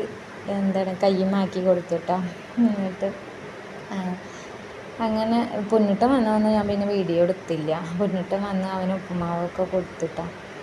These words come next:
ആ, കുറച്ച് ഉപ്പുമാവ് അപ്പം കൊടുത്ത്. ആ,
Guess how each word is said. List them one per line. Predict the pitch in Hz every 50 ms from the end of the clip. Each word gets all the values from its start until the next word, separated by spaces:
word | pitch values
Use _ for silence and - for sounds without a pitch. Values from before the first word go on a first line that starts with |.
| - - - - - - - 185
ആ, | 180 175 180 175 175 175 175 175 - -
കുറച്ച് | - - 190 180 - - - 208
ഉപ്പുമാവ് | 190 - 196 190 185 185 185
അപ്പം | 185 180 - 185 175
കൊടുത്ത്. | 175 185 170 - - - - - - - -
ആ, | 202